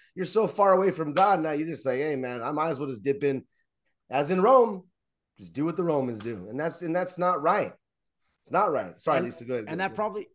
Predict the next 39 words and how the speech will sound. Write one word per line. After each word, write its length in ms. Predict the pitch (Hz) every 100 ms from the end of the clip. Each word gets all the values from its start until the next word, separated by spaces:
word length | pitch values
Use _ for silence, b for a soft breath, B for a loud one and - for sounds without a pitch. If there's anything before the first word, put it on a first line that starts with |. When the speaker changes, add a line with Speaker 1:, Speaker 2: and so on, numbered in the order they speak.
| _ _ _ 127 -
Speaker 2:
and, 160 | 143 143
and 140 | 151 151
that 120 | 156
probably 300 | 185 175 170
happened 340 | 160 160 165 151
with 160 | 147
your, 260 | 139 127 107
your 160 | 131 127
parents. 480 | 139 160 165 127
They 100 | -
probably 440 | 131 151 147 135 135
dipped 400 | 101 147 160 160
into, 340 | 147 139 147
like, 220 | 135 123
secret 320 | - 143 131 -
societies, 560 | 135 139 135 139 127
like 180 | 131 127
you 60 | 131
said, 240 | 143 117
the 60 | 123
Lions, 580 | 120 127 135 131 104 -
uh, 280 | 127 123 117 - 120 _ 120
uh, 400 | 127 120 113 107 _ -
the 80 |
Lions 400 | 127 131 139 135
Club, 460 | - 147 139 139 117
right? 280 | 131 135 131
So 120 | 135
that's 220 | 131 139
just, 140 | 131 151
like, 140 | 135
a 20 |
little 180 | 127 135
minor, 580 | 131 131 143 143 135 127 _ _
uh, 120 | 117 113
sect 400 | - 160 147 151
of 160 | 117
the 100 | 135 127
Freemasonry. 800 | 156 156 147 143 147 143 143 131